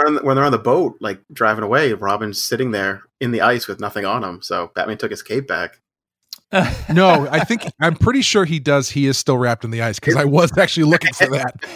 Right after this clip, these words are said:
Speaker 2: I like how
Speaker 3: He's
Speaker 2: the,
Speaker 3: dripping.
Speaker 2: the Batman fl-, f-, uh, driving the boat away for some reason to me is hilarious because,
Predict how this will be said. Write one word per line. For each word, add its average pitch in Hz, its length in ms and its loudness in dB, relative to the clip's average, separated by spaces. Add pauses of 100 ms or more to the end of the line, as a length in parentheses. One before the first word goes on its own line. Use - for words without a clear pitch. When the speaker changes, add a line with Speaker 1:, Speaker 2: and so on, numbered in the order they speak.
(480)
Speaker 2:
I - 100 -4
like 294 180 2
how 262 180 4
Speaker 3:
He's 180 80 4
Speaker 2:
the, 208 80 2
Speaker 3:
dripping. 160 440 2
Speaker 2:
the 180 80 0
Batman 185 760 2
fl-, - 320 -14
f-, - 240 -16
uh, 139 280 -2
driving 139 400 0
the 127 60 -2
boat 120 280 0
away 107 260 0
for 123 120 -10
some 160 180 -2
reason 123 240 0
to 110 40 -2
me 107 120 -2
is 104 120 -6
hilarious 92 560 -4
because, - 500 -8